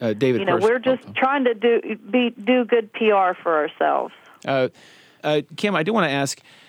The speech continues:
Speaker 1: um, as I read a comment from the West Virginia State Superintendent of Schools, Stephen Payne, he,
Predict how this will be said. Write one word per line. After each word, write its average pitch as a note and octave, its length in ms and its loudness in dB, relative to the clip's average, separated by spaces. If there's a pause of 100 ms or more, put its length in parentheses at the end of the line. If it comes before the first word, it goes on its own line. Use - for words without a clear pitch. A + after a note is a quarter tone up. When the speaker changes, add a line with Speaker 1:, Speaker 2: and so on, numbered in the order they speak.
(140)
Speaker 1:
um, C3 160 0
as C3 100 0
I C3+ 60 2
read C#3 160 2
a C3 60 0
comment C#3 300 -2
from C3 120 -2
the A#2 100 2
West C3 200 0
Virginia A#2+ 320 -2
State C#3+ 480 -4
Superintendent G#2+ 720 -4
of F2 100 -12
Schools, F#2 320 -10
Stephen G2 320 -8
Payne, F#2+ 360 -8
he, G2 340 -8